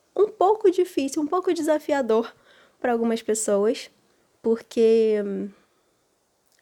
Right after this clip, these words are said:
pra algumas pessoas é natural, se tornou natural fazer o que é imposto. Então, bom, eu,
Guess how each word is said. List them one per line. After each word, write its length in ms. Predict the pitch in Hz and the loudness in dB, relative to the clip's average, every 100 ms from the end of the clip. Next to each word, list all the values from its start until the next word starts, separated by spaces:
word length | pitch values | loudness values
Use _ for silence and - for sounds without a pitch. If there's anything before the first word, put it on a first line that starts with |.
| _ - | _ -6
pra 160 | 233 262 | 0 2
algumas 380 | 262 233 220 | 2 0 -4
pessoas 840 | 220 214 - 220 226 214 190 - - _ | -4 -8 -4 0 2 2 0 -6 -16 _
é 120 | - 226 | -4 0
natural, 600 | 226 226 247 202 196 196 | -2 0 0 2 2 -2
se 280 | - - 370 | -8 -2 -2
tornou 720 | 349 285 240 226 254 254 214 _ | 0 0 0 2 2 2 -2 _
natural 680 | - 190 190 185 185 202 202 202 _ _ _ _ _ _ _ _ _ _ _ _ _ _ | -8 -6 -4 -2 0 0 -2 -8 _ _ _ _ _ _ _ _ _ _ _ _ _ _
fazer 720 | - - 247 226 214 214 220 | -12 -2 0 2 6 4 4
o 80 | 240 | -4
que 180 | 220 220 | -6 -6
é 60 | |
imposto. 680 | 208 214 196 185 180 - 185 - _ _ _ _ _ | -6 -6 -4 -4 -6 -12 -18 -20 _ _ _ _ _
Então, 880 | 202 190 190 185 185 185 185 175 - - - _ _ _ _ _ - | -8 -8 -6 -2 0 -2 -2 -6 -8 -14 -20 _ _ _ _ _ -2
bom, 240 | 196 185 | 0 2
eu, 160 | 185 196 | 0 -4